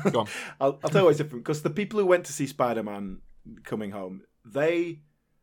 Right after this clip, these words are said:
Speaker 2: <laughs> They, they go to the cinema anyway.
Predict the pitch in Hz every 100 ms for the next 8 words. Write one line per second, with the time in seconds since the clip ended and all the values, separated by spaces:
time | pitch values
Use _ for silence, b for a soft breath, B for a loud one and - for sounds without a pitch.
0 | - - 554 523 381 - - - 170 202
1 | 202 190 _ 127 160 185 180 185 185 151
2 | 151 151 131 139 135 95 80